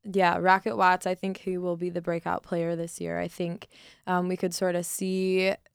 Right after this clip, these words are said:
um, his abilities against Albion. It was a rocky sort of game where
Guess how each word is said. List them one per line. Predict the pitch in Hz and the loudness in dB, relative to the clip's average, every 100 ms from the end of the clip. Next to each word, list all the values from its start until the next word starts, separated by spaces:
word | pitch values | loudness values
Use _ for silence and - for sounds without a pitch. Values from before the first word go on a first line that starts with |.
| - | -6
um, | 185 175 | -4 -2
his | 180 185 | -2 0
abilities | 185 180 180 180 180 175 | 0 2 2 2 0 -2
against | 170 170 180 - | -4 -4 -6 -4
Albion. | - 180 185 196 196 196 196 196 226 | 4 4 4 -2 -2 -2 0 0 0
It | 208 | 0
was | 202 226 226 220 | 6 6 6 -2
a | 214 | 0
rocky | 208 185 180 - 185 | 4 4 4 -2 -6
sort | - 180 | -2 0
of | 175 170 | 0 -2
game | 180 170 170 175 | -4 -4 -4 -4
where | 170 170 | -2 -4